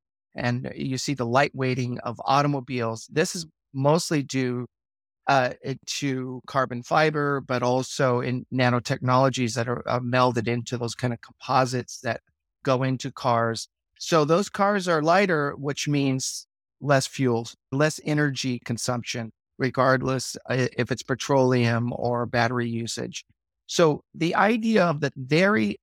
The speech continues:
foundation of our lives as being material is really important. And by the way, that has taken me a long time to get there. I've been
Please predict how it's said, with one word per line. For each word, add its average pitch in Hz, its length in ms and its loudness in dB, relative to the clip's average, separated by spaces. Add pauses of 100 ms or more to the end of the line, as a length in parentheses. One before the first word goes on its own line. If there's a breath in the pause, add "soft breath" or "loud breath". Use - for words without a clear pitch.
(120)
foundation 147 880 0
of 127 160 0
our 123 160 4
lives 120 480 2
as 117 160 -8
being 123 240 -2
material 131 800 2 (400)
is 147 180 0
really 190 340 4
important. 143 760 -2 (420)
And 175 160 2
by 214 160 4
the 226 80 0
way, 175 300 2 (920)
that 226 220 4
has 339 140 -4
taken 220 260 -2
me 185 120 2
a 156 60 2
long 147 220 2
time 147 220 0
to 135 80 -2
get 139 220 -2
there. 185 200 2
I've 147 140 2
been 139 300 -2